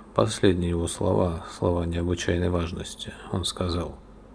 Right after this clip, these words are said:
"Отец, прости этих людей, они не ведают, что творят".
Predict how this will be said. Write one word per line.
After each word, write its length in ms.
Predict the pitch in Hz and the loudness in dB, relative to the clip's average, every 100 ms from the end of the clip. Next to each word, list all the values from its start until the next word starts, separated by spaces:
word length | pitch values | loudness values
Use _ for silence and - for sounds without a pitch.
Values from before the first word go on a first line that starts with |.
| - - | -20 -4
"Отец, 640 | 95 90 - 87 76 - - | -2 -2 -2 -6 -6 -12 -2
прости 460 | 104 104 - - | 2 4 2 2
этих 360 | 110 95 90 - | 2 2 -2 -2
людей, 440 | 92 95 80 - | -2 -2 -6 -6
они 220 | 110 117 107 | -4 0 2
не 160 | 101 | 2
ведают, 420 | 90 87 85 78 | 2 -4 -6 -6
что 220 | - - - | -6 -8 -8
творят". 420 | - 90 - | -6 -6 -6